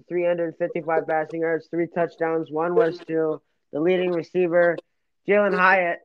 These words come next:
who had seven receptions for one hundred forty-six yards and one touchdown. But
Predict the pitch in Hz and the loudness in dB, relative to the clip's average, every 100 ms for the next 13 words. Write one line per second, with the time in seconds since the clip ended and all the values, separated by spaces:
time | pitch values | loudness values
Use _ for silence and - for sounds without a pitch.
0 | - 165 165 156 - 180 170 175 165 160 | -12 -8 -6 -6 -6 -6 -4 -6 -8 -6
1 | 175 151 165 165 160 _ - - 143 143 | -8 -8 -8 -8 -8 _ -20 -14 -4 -2
2 | 143 151 156 151 151 143 156 156 160 143 | 2 2 2 2 0 2 0 0 -4 -2
3 | 147 147 139 143 139 139 139 135 - 135 | 2 2 2 -2 -2 0 0 -2 -2 -2
4 | 135 135 _ _ _ _ _ _ _ - | -4 -8 _ _ _ _ _ _ _ 2
5 | 165 175 | 4 4